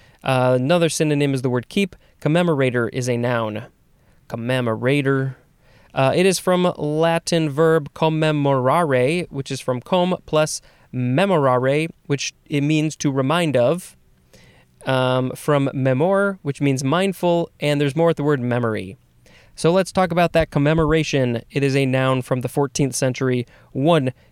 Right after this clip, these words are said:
the act of commemorating. Two, something that commemorates. I never thought about the word that, or I never thought about the fact that the word memory or remember or a form of that is in this word.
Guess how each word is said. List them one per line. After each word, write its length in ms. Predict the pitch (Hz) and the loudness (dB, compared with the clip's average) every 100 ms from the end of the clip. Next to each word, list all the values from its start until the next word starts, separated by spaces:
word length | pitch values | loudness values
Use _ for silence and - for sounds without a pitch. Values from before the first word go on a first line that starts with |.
| - | -6
the 140 | 135 | -4
act 340 | 131 165 - - _ | -2 -2 -4 -12 _
of 300 | 151 151 147 - | 0 0 0 -6
commemorating. 800 | - 175 147 127 113 110 104 101 - _ _ _ _ | -2 0 2 0 -2 -4 -6 -8 -12 _ _ _ _
Two, 360 | - 214 117 - _ | 0 0 0 -6 _
something 640 | - - 214 - 113 107 - - _ - | -8 -4 -4 -2 -2 -4 -8 -18 _ -6
that 240 | 120 - | -4 -2
commemorates. 880 | 135 135 165 123 104 80 - - - _ _ _ _ _ _ _ _ _ _ _ - | -2 0 2 0 0 -4 -10 -12 -14 _ _ _ _ _ _ _ _ _ _ _ -6
I 40 | 135 | -2
never 200 | 131 135 | -2 0
thought 180 | 170 | 0
about 220 | 175 135 - | 2 0 0
the 80 | |
word 200 | 123 131 131 | -2 -2 -2
that, 140 | 123 - - _ - | -4 -6 -20 _ -4
or 100 | 139 | 0
I 20 | |
never 200 | 151 170 | 2 2
thought 200 | 165 170 | 0 0
about 180 | 147 139 | 2 0
the 60 | - | -2
fact 400 | - 170 160 143 | 0 0 0 -4
that 100 | 127 | -4
the 80 | |
word 260 | 127 147 131 | 0 0 0
memory 720 | 123 120 160 127 113 117 147 - _ _ - | 0 0 2 0 0 -2 -4 -8 _ _ -4
or 300 | 123 120 117 | 0 0 0
remember 760 | 120 117 113 151 127 117 135 139 _ - | -2 0 0 0 0 0 -2 -6 _ -4
or 120 | 123 | -2
a 40 | |
form 360 | 117 - 143 139 | -2 0 0 0
of 120 | 117 | 0
that 380 | 120 107 113 - - _ | 0 -2 -4 -8 -16 _
is 180 | 135 131 | -2 2
in 340 | 185 147 156 - - | 4 2 0 -4 -6
this 220 | 185 180 | -6 -2
word. 400 | 202 175 110 - | -2 0 -2 -8